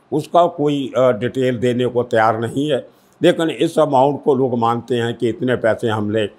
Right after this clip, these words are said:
अ, शेट्टी गैंग ने थे जो माया ढोलस। उसके अलावा जो, अ, विलास माने और अवधूत भोंडे को जो पैसे दिए होंगे वो डिफरेंट हैं, वो अलहदा है, तो वो भी कोई पच्चीस पचास लाख होगा।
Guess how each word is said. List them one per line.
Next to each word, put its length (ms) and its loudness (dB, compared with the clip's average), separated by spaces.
अ, 100 4
शेट्टी 420 -2
गैंग 340 2
ने 120 -4
थे 300 -4
जो 440 -2
माया 180 4
ढोलस। 480 -4
उसके 240 -2
अलावा 340 6
जो, 340 -2
अ, 140 2
विलास 320 4
माने 360 4
और 480 4
अवधूत 400 2
भोंडे 440 0
को 140 -4
जो 120 -2
पैसे 380 2
दिए 300 0
होंगे 340 0
वो 140 2
डिफरेंट 500 -2
हैं, 80 -4
वो 180 2
अलहदा 400 2
है, 160 -6
तो 340 0
वो 180 4
भी 120 4
कोई 180 -6
पच्चीस 360 -4
पचास 380 0
लाख 220 2
होगा। 240 2